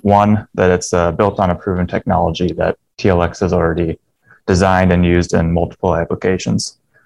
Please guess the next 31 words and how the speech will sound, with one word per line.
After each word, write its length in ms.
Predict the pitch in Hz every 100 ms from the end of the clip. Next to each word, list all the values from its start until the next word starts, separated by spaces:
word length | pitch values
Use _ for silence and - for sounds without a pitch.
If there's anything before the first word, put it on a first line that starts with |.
| _
And 320 | 101 87 85
two, 480 | - 113 104 101 95 _
the 300 | 95 87 87 107
integrated 460 | 92 98 92 85
enclosure. 600 | 82 82 - 104 92 80 _ _ _ _ _ _
So 320 | - 95 87
starting 360 | - - 110 107
on 120 | 98
the 80 | 92
first 380 | 101 95 -
point, 400 | - 92 87 - _ _ _ _ _ _ -
uh, 220 | 92 90
as 140 | 92 92
Jason 400 | 107 107 - 92
said, 440 | - 90 87 85 _ _ _ _
this 180 | 98 -
is, 280 | 92 87 90
uh, 240 | 85 85
very 300 | 85 98 98
similar 460 | 92 95 92 92 90
to 360 | - 87 82 - _ -
many 180 | 104
of 80 | 98
our 200 | 95 -
other 240 | 90 90 90
fire 220 | 90 85
protection 460 | - - 87 95
products 480 | - 95 85 87 -
as 180 | 95 87
it's 200 | 87 -
mounted 520 | 90 87 - 85 82